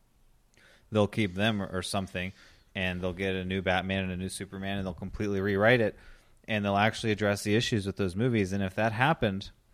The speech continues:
it would make me, it would even let me like things that I didn't like before. Um, I don't know if I could say I'd ever like Batman versus Superman, but it, I wouldn't have to hate it as much.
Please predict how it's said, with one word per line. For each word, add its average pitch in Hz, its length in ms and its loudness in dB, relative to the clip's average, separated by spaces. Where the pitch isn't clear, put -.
it 107 160 0
would 107 240 0
make 107 320 0
me, 107 500 0
it 120 100 4
would 117 340 2
even 131 340 2
let 113 220 4
me 107 180 2
like 98 360 -2
things 92 580 -6
that 98 140 0
I 85 100 0
didn't 87 260 -4
like 85 220 -8
before. 98 440 -8
Um, 87 460 -6
I 104 120 4
don't 117 100 4
know 104 160 6
if 98 100 2
I 92 160 2
could 90 240 -6
say 90 240 -2
I'd 85 100 -2
ever 87 260 -4
like 82 240 -10
Batman 85 240 -10
versus 85 280 -12
Superman, 82 480 -6
but 85 240 -6
it, 90 160 -4
I 90 140 0
wouldn't 95 240 2
have 87 140 -6
to 87 100 -10
hate 85 220 -6
it 82 100 -12
as 62 160 -12
much. - 320 -14